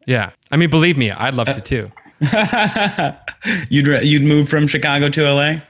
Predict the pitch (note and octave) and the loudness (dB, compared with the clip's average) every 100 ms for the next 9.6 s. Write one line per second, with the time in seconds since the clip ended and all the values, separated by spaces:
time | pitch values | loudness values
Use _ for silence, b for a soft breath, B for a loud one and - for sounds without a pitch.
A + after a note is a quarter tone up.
0 | _ C3 C3+ G#2+ A#2 G#2+ F#2 F#2+ - A#2+ | _ -2 -2 -2 -2 -2 -6 -8 -8 -4
1 | C3+ B2 A#2+ - B2+ A#2 A#2+ - A#2 A#2+ | -2 -2 -2 -2 -2 -4 -6 -6 -6 -6
2 | A#2+ A#2+ A#2 - C3 C3+ D3 D3 D3+ D#3 | -4 -4 -6 -8 -4 -2 -2 -2 0 0
3 | D3 A#2 B2+ A#2+ G#2 G2 F#2+ - B2 C3 | 0 -2 -2 -4 -4 -6 -8 -4 -4 -2
4 | C3+ C3 C3 C3+ B2+ B2 A#2+ B2 A2+ A#2 | 0 2 2 0 0 -2 -2 -2 -4 -2
5 | B2+ B2 A#2 A#2+ A2+ A2 G#2+ - A2+ - | -2 -2 -2 -4 -4 -6 -6 -6 -8 -8
6 | A2+ A2 A2 G#2+ G2+ G#2+ A2+ D#3+ D3 A2+ | -8 -6 -6 -6 -8 -10 -6 -4 -4 -4
7 | C3 D3+ C3+ B2+ F2+ D3+ - - C3 C3+ | -6 -6 -6 -8 -8 -8 -8 -6 -6 -6
8 | C3 - D3 D#3+ A#2+ B2+ B2+ C3 - A#2+ | -8 -8 -6 -6 -6 -6 -4 -6 -6 -8
9 | A2 A2+ - B2 B2+ C3+ | -6 -10 -8 -8 -6 -8